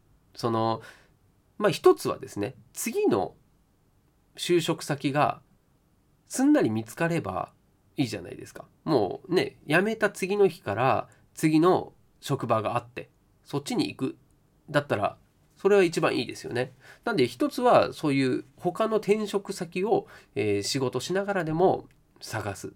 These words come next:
例えば、例えばね、え、土日はそういった転職を探す期間に当てる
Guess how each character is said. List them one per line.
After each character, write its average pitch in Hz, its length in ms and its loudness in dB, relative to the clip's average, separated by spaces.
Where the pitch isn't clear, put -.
例 113 80 -2
え 110 40 -2
ば、 110 260 -10
例 190 100 6
え 185 60 4
ば 101 120 -2
ね、 113 220 -4
え、 107 60 -6
土 117 140 2
日 170 460 2
は 190 320 2
そ - 140 -4
う 110 40 0
い 104 40 -4
っ 113 40 -18
た 143 280 2
転 120 220 0
職 110 540 -4
を 151 220 0
探 107 300 -6
す 156 260 -4
期 - 160 -16
間 113 300 -2
に 165 180 -2
当 107 80 -8
て 101 140 -4
る - 120 -8